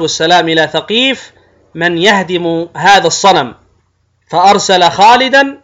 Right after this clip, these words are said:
وأرسل أبا سفيان، في قصة طويلة ذكرها العلماء في كتب السير، والشاهد من ذلك أنهم ذهبوا إلى اللات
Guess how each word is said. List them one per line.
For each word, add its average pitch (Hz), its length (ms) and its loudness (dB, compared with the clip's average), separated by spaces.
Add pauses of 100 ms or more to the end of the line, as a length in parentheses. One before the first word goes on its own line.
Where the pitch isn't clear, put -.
وأرسل 175 520 0
أبا 165 260 0
سفيان، 156 560 0 (480)
في 262 100 0
قصة 233 520 0
طويلة 208 600 0 (240)
ذكرها 196 380 2
العلماء 180 480 0
في 175 140 -6
كتب 196 320 -4
السير، 196 420 0 (680)
والشاهد 185 600 0
من 170 180 -6
ذلك 247 520 0 (540)
أنهم 175 460 -4
ذهبوا 180 540 0
إلى 160 160 -2
اللات 185 640 0